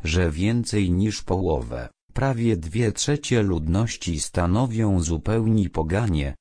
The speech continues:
a pozostali są w większości naśladowcami Mahometa bądź członkami wielkich odstępczych kościołów, których religia jest praktycznie schrystianizowanym bałwochwalstwem.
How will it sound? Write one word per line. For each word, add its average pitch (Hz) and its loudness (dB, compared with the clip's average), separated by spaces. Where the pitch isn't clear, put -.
a 76 0
pozostali 85 -2
są 82 2
w 78 -4
większości 80 -2
naśladowcami 98 0
Mahometa 80 0
bądź 120 0
członkami 107 0
wielkich 123 -4
odstępczych - -2
kościołów, 67 -4
których 98 0
religia 92 0
jest 87 0
praktycznie 113 -2
schrystianizowanym 85 0
bałwochwalstwem. 78 -4